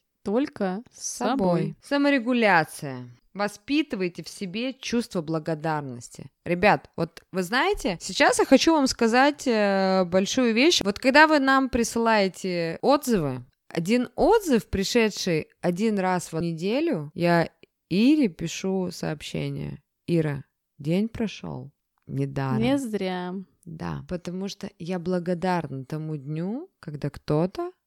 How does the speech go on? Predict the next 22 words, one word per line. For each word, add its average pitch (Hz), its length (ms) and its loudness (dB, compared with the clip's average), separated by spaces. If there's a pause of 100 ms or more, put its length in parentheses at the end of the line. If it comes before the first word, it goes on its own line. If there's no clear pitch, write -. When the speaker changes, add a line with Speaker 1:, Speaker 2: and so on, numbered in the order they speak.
Speaker 2:
написал 147 800 -10 (180)
этот 147 440 -8
отзыв, 139 320 -6 (160)
когда 160 360 -2
мы 170 280 -2
кому-то 156 920 -4 (340)
каким-то 175 680 -8
образом 160 680 -8
помогли. 139 760 -6
Не 175 120 -2
за 165 160 0
деньги, 151 760 -4
<laughs> 143 180 8
не 185 160 4
за 170 220 -4
зависть, 147 720 -4 (220)
<laughs> 165 200 -10
не 175 180 -4
за 165 160 -10
какие-то 196 500 -8 (120)
другие 170 360 -6
потребности. 135 960 -12